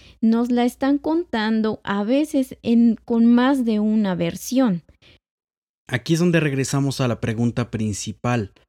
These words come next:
Speaker 2: ¿A dónde vamos a parar? Y con esto queríamos abrir la discusión, pues justamente de lo que está sucediendo actualmente. Esta semana, por ejemplo,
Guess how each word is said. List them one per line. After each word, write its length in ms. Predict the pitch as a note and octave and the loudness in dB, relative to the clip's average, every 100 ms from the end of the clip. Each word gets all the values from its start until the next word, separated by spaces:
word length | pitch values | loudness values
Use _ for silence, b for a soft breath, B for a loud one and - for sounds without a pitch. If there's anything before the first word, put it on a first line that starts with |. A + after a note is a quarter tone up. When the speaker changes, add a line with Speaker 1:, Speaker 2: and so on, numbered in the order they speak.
| _ _ | _ _
Speaker 2:
¿A 160 | G#2+ A#2 | -8 -2
dónde 360 | C#3+ F3+ D#3+ | 2 4 4
vamos 400 | D3 C#3+ D3 - | 2 0 -2 -2
a 140 | C3+ - | -6 -2
parar? 420 | C3+ D#3+ E3+ - | 0 0 -2 -8
Y 120 | - C3 | -14 -4
con 240 | C#3+ F3+ | 0 0
esto 200 | G#3+ A#3+ | 0 -2
queríamos 600 | G3 F3+ F3 F3+ F3 - | -2 0 0 0 -2 -2
abrir 340 | B2 C3 E3+ | -2 -2 -2
la 140 | F#3 E3 | -2 -2
discusión, 720 | E3 - E3+ - F#3+ D3 E3 B B B _ | -4 -6 -8 -2 -2 0 -4 B B B _
pues 160 | C3+ - | -2 0
justamente 500 | G#3 A3+ G3 G3+ A#3+ | -2 2 2 2 2
de 100 | G3 | 2
lo 120 | C3+ | 0
que 80 | B2+ | -4
está 180 | - E3 | -6 -8
sucediendo 600 | F#3+ D#3+ B2+ B2+ E3 D3 | -4 -4 0 0 0 -2
actualmente. 840 | - A#2+ G#2 F#2+ A2 A#2+ - F2+ _ b b - | -2 -4 -4 -2 -2 -2 -6 -16 _ b b -8
Esta 240 | C3 D#3 | -4 -4
semana, 460 | - B2+ C#3 E3+ D3 | -2 0 0 0 -2
por 160 | C3 | -4
ejemplo, 640 | A#2 - D3 C#3 B2 C#3 | -4 -2 -4 -2 -2 -2